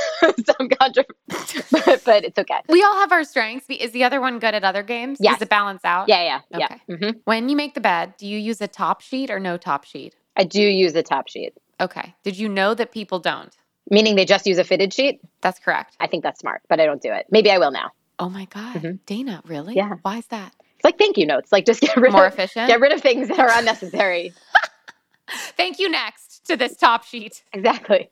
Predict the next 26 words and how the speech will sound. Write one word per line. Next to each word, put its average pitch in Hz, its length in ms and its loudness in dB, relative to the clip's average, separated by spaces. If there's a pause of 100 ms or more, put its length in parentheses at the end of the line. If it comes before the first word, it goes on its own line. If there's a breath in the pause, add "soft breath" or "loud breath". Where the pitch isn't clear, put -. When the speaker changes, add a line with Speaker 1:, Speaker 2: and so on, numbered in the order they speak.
(100)
Speaker 1:
They 269 80 8
look 330 180 -2
pretty 170 280 0
when 185 160 -4
you 180 40 -2
fold 185 220 0
them 170 120 -4
over, 160 220 2
I 143 100 -2
guess. 143 260 -6 (160)
But - 240 -8
Speaker 2:
I 285 120 4
think 453 240 -10
they 403 120 -2
look 349 180 -2
great, 262 240 -2
and 220 100 -6
I 202 120 -4
also 247 260 -2
think 269 180 -6
it's 285 120 -6
weird 277 360 -2
not 440 160 2
having 277 320 -2
one, 185 420 -2
personally. 180 760 -8